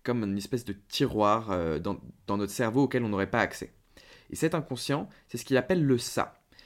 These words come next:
Et c'est ce qui va véritablement déterminer mon action et qui est composé de plein de pulsions et d'envies. Il y a ensuite le surmoi, donc un autre tiroir, qui rassemble les règles morales d'une société, voilà, qu'on intègre au fur et à mesure, et qui est une zone entre le conscient et l'inconscient.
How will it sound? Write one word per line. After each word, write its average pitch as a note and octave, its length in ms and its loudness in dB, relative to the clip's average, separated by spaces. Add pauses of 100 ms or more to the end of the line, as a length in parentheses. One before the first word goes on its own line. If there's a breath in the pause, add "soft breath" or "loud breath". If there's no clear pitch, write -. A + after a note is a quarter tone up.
(160 soft breath)
Et - 20 -14
c'est B2 120 -4
ce - 80 -6
qui - 80 -6
va G#2+ 100 4
véritablement C3+ 720 2
déterminer G2 400 0
mon E2+ 140 -2
action C3 400 -4
et G2+ 60 -4
qui - 140 -10
est - 20 -10
composé B2+ 320 -4
de A#2+ 60 -4
plein G#2 160 -4
de F#2+ 100 -2 (140)
pulsions D3 500 -4
et A2+ 120 -2
d'envies. G#2+ 320 -6 (580)
Il A2 100 -4
y A#2 80 2
a B2 60 4
ensuite B2 300 -4
le E2+ 100 -2
surmoi, B2+ 580 0 (460 loud breath)
donc F#2+ 140 -6
un G#2+ 160 2
autre E3 240 4
tiroir, B2+ 440 -2 (300 loud breath)
qui - 140 0
rassemble C3 400 2
les A2 100 4
règles E3 260 4
morales D3 380 4
d'une G2 160 2
société, D3+ 640 -2
voilà, B2+ 160 4
qu'on G#2+ 220 -2
intègre C3 400 2
au A2 60 0
fur A2 160 -4
et - 20 0
à F#2 40 0
mesure, G#2+ 360 0 (400 loud breath)
et - 100 -4
qui C#3 100 0
est C#3+ 40 6
une C3 80 2
zone D#3 300 2
entre E3 340 2
le C3 60 6
conscient D3+ 680 -2
et C#3 120 2
l'inconscient. C3+ 460 -4